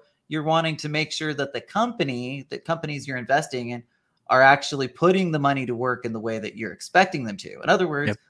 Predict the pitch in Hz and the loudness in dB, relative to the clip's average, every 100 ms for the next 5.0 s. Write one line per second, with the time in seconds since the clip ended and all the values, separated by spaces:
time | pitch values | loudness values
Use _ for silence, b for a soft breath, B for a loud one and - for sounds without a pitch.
0 | _ - 165 160 151 - 135 120 127 - | _ -4 -2 0 0 -2 -6 -2 -4 -4
1 | 113 98 107 110 - 110 104 98 - - | -8 -6 -2 0 -2 -6 -8 -10 -14 -18
2 | 117 156 180 131 113 117 - _ _ 123 | 4 8 8 6 -2 -6 -14 _ _ -4
3 | 143 131 101 - _ 139 131 120 110 110 | 2 2 0 -6 _ 0 2 2 -2 -4
4 | 101 101 - - 101 90 - - - | 0 -2 -2 -10 -10 -10 -14 -18 -12